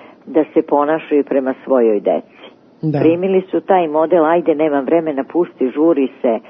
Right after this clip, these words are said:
Speaker 1: hoće li biti za ručak, neće li biti za ručak."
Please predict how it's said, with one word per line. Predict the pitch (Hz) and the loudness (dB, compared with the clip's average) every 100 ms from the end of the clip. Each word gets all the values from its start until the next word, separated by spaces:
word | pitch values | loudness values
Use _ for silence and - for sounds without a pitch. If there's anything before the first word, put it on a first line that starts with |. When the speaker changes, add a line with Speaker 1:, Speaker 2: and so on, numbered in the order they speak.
| - - | -20 -20
Speaker 1:
hoće | - 151 147 160 | -4 -2 0 -2
li | |
biti | 123 180 - 131 | 2 0 0 -2
za | 131 | 0
ručak, | 143 160 160 - | 0 -2 -4 -6
neće | 139 147 127 | -6 -8 -8
li | |
biti | 117 135 - - | -6 -4 -4 -2
za | 120 | -2
ručak." | 127 - 226 | -4 -4 -8